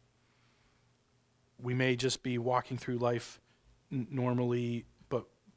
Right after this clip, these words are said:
but you are shining through us and leading us to act in righteous ways and, and see how that relates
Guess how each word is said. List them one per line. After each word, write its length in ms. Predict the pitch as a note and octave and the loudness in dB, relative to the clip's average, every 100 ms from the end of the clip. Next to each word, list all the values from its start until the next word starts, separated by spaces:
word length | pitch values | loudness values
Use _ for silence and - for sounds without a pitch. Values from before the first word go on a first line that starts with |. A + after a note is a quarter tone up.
| _ | _
but 180 | - A2+ - - - - _ _ _ - | -2 -2 -4 -20 -20 -20 _ _ _ -16
you 540 | B2+ A#2+ C3 C3 C3 A#2+ | -10 -2 0 2 2 0
are 120 | A#2+ | 0
shining 460 | - C3+ C3 B2 | 2 2 2 0
through 300 | A#2 - C3 | -2 0 2
us 240 | B2+ - - - | 2 0 -4 -4
and 360 | B2 A2+ A2 - - _ - | -4 -2 -4 -8 -20 _ -6
leading 360 | A#2+ B2+ C3 | -2 0 2
us 180 | B2+ B2 | 0 -2
to 120 | - G#2 | -4 -2
act 280 | B2+ - | -2 -2
in 100 | B2 | -4
righteous 420 | A#2 A#2+ - A2+ - | -2 -2 -2 -6 -4
ways 560 | A#2+ A#2 A2+ A2 - - _ _ _ _ _ _ _ _ _ _ _ _ _ _ - | -2 0 -2 -4 -6 -8 _ _ _ _ _ _ _ _ _ _ _ _ _ _ -4
and, 680 | B2 A#2 A#2 A2+ A2+ G#2+ - | -2 0 0 -2 -4 -6 -8
and 200 | A#2+ A#2+ | -4 -2
see 440 | - - B2+ B2 A#2+ | 0 0 0 0 -2
how 200 | B2+ A#2 | -2 0
that 280 | A#2+ A#2 - | 0 0 -2
relates 680 | A#2+ A#2+ A#2+ A2+ - - | -4 0 0 0 -4 -6